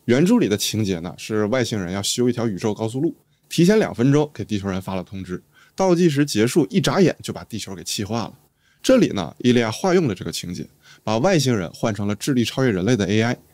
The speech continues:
像这类问题呢，确实是值得警惕的，而且呢，也应当早早开始预防。但是搞理工科的人吧，普遍呢都比较实用主义。像这种关于A I威胁的抽象思考呢，其实在科幻作品里讨论的已经很全面了。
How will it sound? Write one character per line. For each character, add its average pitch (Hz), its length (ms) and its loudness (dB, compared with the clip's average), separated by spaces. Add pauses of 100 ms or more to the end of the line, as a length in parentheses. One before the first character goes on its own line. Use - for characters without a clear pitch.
(320)
像 240 160 4
这 285 140 6
类 240 100 6
问 233 200 2
题 - 200 -10
呢， - 220 -12
确 254 240 2
实 95 180 -2
是 175 100 0
值 107 160 -6
得 104 120 0
警 92 180 -6
惕 - 180 -6
的， - 100 -8 (260)
而 143 140 6
且 170 180 2
呢， 82 200 -12
也 82 80 -12
应 123 200 0
当 151 140 0
早 113 200 -2
早 101 100 0
开 - 160 -6
始 95 100 -4
预 107 120 0
防。 - 240 -8 (460)
但 262 120 4
是 269 80 6
搞 175 140 0
理 151 160 -2
工 160 180 -2
科 131 160 -4
的 90 100 -6
人 - 180 -12
吧， - 120 -16 (160)
普 - 180 -2
遍 185 260 4
呢 - 140 -4
都 120 100 -2
比 92 100 -12
较 107 100 -4
实 - 240 -8
用 147 140 0
主 95 140 -4
义。 - 120 -14 (460)
像 240 120 4
这 269 80 6
种 147 140 4
关 190 180 4
于 196 120 6
A 196 120 4
I 196 140 2
威 190 140 6
胁 131 160 -2
的 170 80 0
抽 220 260 2
象 220 180 2
思 214 180 0
考 - 220 -6
呢， - 120 -10
其 - 80 -4
实 180 120 4
在 254 100 4
科 - 240 2
幻 262 140 4
作 233 160 2
品 107 220 0
里 90 120 -4
讨 - 180 -10
论 165 120 -2
的 202 60 2
已 92 80 0
经 110 100 -2
很 135 160 -4
全 - 280 -6
面 143 180 2
了。 - 180 -6